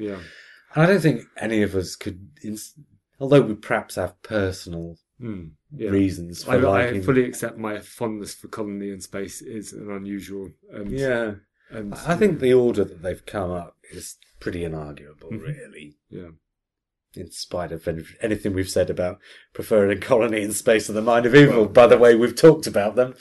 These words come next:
Speaker 1: Yeah.
Speaker 2: But yeah, I think that pretty much it. Season eight, then. I mean, in the pantheon of Doctor Who, I mean, I know we talked about it in general terms at the start, but in the pantheon of Doctor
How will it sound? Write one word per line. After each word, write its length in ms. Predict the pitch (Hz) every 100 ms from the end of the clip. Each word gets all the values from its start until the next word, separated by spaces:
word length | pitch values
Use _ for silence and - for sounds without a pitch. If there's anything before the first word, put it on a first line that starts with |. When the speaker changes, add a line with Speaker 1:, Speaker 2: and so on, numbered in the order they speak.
| -
Speaker 1:
Yeah. 260 | 101 98 87 85 - - - _
Speaker 2:
But 160 | 196
yeah, 440 | 196 202 202 208 196
I 20 |
think 220 | - 110 -
that 180 | - - - _ _ _ _ _ _ _ -
pretty 220 | 107 104
much 260 | 104 104 127
it. 300 | 135 135 - _
Season 460 | - - 220 196
eight, 260 | 190 190 151
then. 400 | 117 101 98 95 _ _ _ _ -
I 60 | 147
mean, 420 | 156 147 143 - _ _ _
in 140 | 147 147
the 100 | 143
pantheon 840 | - 135 139 131 135 127 123 113
of 200 | 113 101
Doctor 440 | 113 - - 107 101
Who, 500 | 107 104 95 90 90 _ - - _ _ _ _
I 100 | -
mean, 180 | 101 107
I 60 | 107
know 140 | 131
we 80 | 98
talked 280 | - 110 -
about 200 | 92 90
it 80 | 92
in 80 |
general 320 | 90 104 95 95
terms 260 | 101 90
at 80 | 85
the 80 | 90
start, 380 | - 101 87 80
but 180 | 98 147
in 120 | 170
the 60 |
pantheon 480 | 160 127 113 107 95
of 120 | 90
Doctor 380 | 104 92 - 92